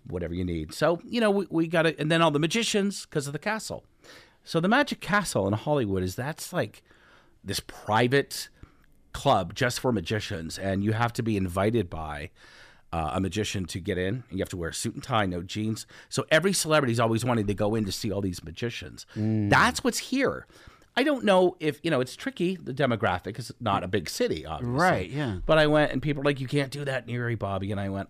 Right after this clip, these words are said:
Speaker 1: "Say that one more time."
Speaker 2: <laughs>
Speaker 1: Say it again.
Speaker 2: Yeah, you like the challenge,
Speaker 1: One
Speaker 2: don't you,
Speaker 1: more
Speaker 2: Bobby?
Speaker 1: time. And you know what? Um,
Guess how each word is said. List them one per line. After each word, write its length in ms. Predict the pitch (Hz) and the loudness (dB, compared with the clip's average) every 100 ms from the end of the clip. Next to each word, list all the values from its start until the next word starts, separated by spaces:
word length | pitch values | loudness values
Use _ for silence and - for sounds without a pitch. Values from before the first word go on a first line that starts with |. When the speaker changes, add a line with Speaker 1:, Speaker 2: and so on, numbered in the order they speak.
| _ | _
Speaker 1:
"Say 180 | - - | -6 0
that 140 | 131 110 | 2 2
one 100 | 107 | 2
more 60 | 95 | 2
time." 260 | 87 78 - - - - | -2 -4 -10 -20 -12 -6
Speaker 2:
<laughs> 60 | 110 - - 277 | -6 -4 2 2
Speaker 1:
Say 140 | 170 139 | 6 6
it 60 | |
again. 240 | 131 104 311 | 6 4 4
Speaker 2:
Yeah, 140 | 147 | 4
you 180 | 160 233 | 6 6
like 160 | 311 262 | 6 6
the 80 | 190 | 2
challenge, 420 | - 190 170 143 | 2 2 4 6
Speaker 1:
One 160 | 165 202 | 8 8
Speaker 2:
don't 80 | |
you, 60 | 196 | 8
Speaker 1:
more 120 | 190 | 8
Speaker 2:
Bobby? 80 | 185 | 8
Speaker 1:
time. 220 | 147 123 98 | 6 6 4
And 240 | 147 190 | 4 4
you 60 | 196 | 6
know 120 | 196 | 6
what? 320 | 196 202 196 - | 6 4 4 2
Um, 400 | 151 151 160 | 4 4 2